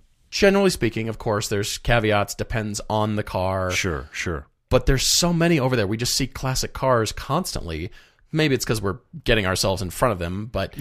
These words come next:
Speaker 2: <laughs> 'Cause we're going to places like the Ring. It's like, "Look at that car.
Speaker 1: Well,
Speaker 2: Look at
Speaker 1: yeah,
Speaker 2: that car."
Speaker 1: but
Speaker 2: Yeah.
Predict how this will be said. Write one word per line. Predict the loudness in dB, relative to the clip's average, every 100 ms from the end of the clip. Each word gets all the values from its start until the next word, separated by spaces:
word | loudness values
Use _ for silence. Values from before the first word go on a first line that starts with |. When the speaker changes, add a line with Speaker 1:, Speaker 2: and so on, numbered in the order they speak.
| -8 -10 -12
Speaker 2:
<laughs> | -12 -14 -6
'Cause | 0
we're | 4
going | 4 6
to |
places | 4 6
like | 4
the | 4 6
Ring. | 6
It's | 4
like, | 0 -2
"Look | -4
at | -2
that | -2 4
car. | 4
Speaker 1:
Well, | 4
Speaker 2:
Look | 4 6
at |
Speaker 1:
yeah, | 6
Speaker 2:
that | 6
car." | 4 4
Speaker 1:
but | 0 -6 -8 0
Speaker 2:
Yeah. | 0